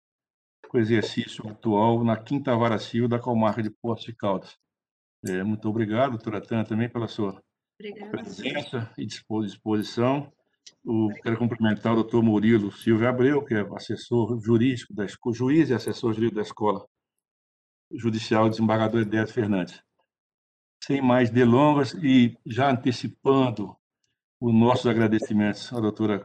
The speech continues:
Speaker 1: Cláudia Costin, eu passo a palavra para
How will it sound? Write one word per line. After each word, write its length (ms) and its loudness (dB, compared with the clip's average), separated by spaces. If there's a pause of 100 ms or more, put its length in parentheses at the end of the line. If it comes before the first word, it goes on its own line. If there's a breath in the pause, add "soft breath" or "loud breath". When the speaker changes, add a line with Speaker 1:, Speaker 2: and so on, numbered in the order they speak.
Speaker 1:
Cláudia 300 -2
Costin, 580 -4 (500)
eu 120 2
passo 480 0
a 60 2
palavra 880 4 (920)
para 400 6